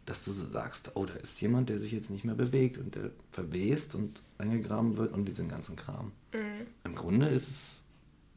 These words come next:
Speaker 1: ist es eine Erklärung, die wir uns selber geben. Es ist nicht etwas, was wir, es ist, es ist zu
Speaker 2: Ja.
Speaker 1: abstrakt, um zu sagen, wir kriegen, das kommt, äh, als so, als Wahrheit in unseren Geist hinein, sondern
Speaker 2: Ja.
Speaker 1: wir müssen das erstmal basteln aus dem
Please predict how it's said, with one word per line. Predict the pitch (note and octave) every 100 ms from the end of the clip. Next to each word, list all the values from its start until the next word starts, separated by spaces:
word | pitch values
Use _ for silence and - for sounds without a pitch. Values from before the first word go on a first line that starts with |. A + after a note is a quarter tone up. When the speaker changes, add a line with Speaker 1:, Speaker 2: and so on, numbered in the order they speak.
| -
Speaker 1:
ist | -
es | -
eine | G2
Erklärung, | E2+ - F#2 F#2+ B2+
die | A2+
wir | A2
uns | A#2 -
selber | F#2+ C3+ F#2+
geben. | - - - - - - - -
Es | -
ist | - - -
nicht | A2 F3 - - - - - -
etwas, | - - B2+ A#2+ A2+
was | G#2+
wir, | G#2+ G#2 -
es | -
ist, | C#3+ F#2+ F#2+ F2+
es | - -
ist | A#2+
zu | A3
Speaker 2:
Ja. | G#2
Speaker 1:
abstrakt, | A2 - B2+ -
um | B2+ A2+
zu |
sagen, | F#2+ F#2 F#2+ F#2+ - - - - -
wir | - F#2+
kriegen, | - A2+ G#2
das | - -
kommt, | - A#2+ B2+ - -
äh, | - E2 A1
als | F2+ F2+ - - -
so, | G2 A#2 G#2+ F#2 F#2
als | - E2+ F2+
Wahrheit | F#2 G#2+ G#2+ G#2 -
in | G#2+ G#2+
unseren | A2 B2 B2 G2+ G#2
Geist | G2 - - -
hinein, | - E2+ D2 D2 D#2+
sondern | E2 F#2 F2+
Speaker 2:
Ja. | F#2 - -
Speaker 1:
wir | G2+
müssen | A2+ A2+
das | G#2 -
erstmal | A#2 A2 G#2+
basteln | - A2+ - - A2 F2+
aus | F2 E2+
dem | E2+ E2